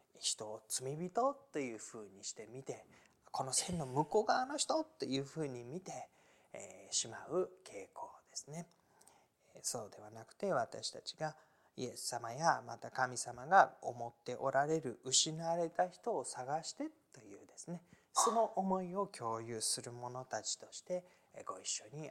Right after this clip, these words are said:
歩ませていただきたい。えー、その中で、えー、それぞれの人のちょうどというタイミングを私たちもまたご一緒していく、そういう備えができるのだと信じています。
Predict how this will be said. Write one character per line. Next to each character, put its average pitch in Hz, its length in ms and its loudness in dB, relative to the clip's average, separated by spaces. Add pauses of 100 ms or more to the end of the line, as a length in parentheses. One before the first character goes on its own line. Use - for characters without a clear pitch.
歩 101 240 -14
ま 98 100 -16
せ 104 200 -10
て 95 300 -20 (120)
い - 20 -20
た 104 120 -10
だ 92 140 -16
き - 120 -20
た 127 160 -14
い。 123 140 -16 (500)
え - 60 -14
ー、 - 20 -4
そ - 160 2
の 240 140 -2
中 302 240 -8 (100)
で、 - 100 -10 (520)
え - 420 -20
ー、 - 20 -10
そ - 180 0
れ - 60 -8
ぞ - 160 -4
れ 104 80 -18
の 104 120 -16
人 - 160 -6
の 165 80 -4 (100)
ち - 100 0
ょ - 40 -6 (160)
う - 20 -18
ど 175 160 0 (140)
と 117 60 -16
い 101 120 -16
う 92 80 -20
タ - 80 -12
イ 95 180 -16
ミ - 80 -20 (120)
ン 120 100 -18
グ 147 60 -16
を 160 40 -20 (380)
私 107 360 -8
た 110 80 -8
ち - 120 -14
も 190 120 -8
ま 117 180 -14
た - 200 -8 (320)
ご 104 140 -8
一 101 80 -2
緒 - 200 0
し - 100 -6
て - 100 -16
い 101 80 -16
く、 - 340 -2 (140)
そ - 240 -6
う 104 60 -8
い 127 100 -6
う 151 60 -6
備 160 280 -6 (140)
え 147 80 -6
が - 80 -16 (240)
で 104 120 -14
き - 120 -14
る 95 120 -18
の 90 200 -20
だ 139 140 -8
と - 140 -16 (100)
信 - 320 -2
じ - 160 -10
て - 80 -16
い - 20 -16 (180)
ま - 120 -8
す。 - 180 0